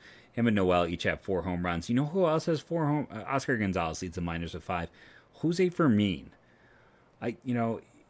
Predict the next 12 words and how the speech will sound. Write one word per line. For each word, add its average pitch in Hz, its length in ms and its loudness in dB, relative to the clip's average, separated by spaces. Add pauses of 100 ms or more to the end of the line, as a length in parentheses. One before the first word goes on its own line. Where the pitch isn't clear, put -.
he's 120 220 0
never 113 260 4
gonna 123 180 4
get 104 120 6
a 95 40 0
chance 87 380 -2
because 82 380 -6 (320)
of 85 180 -8 (380)
how 98 240 -2
badly 87 360 -2
he's 85 200 -4
buried. 92 480 0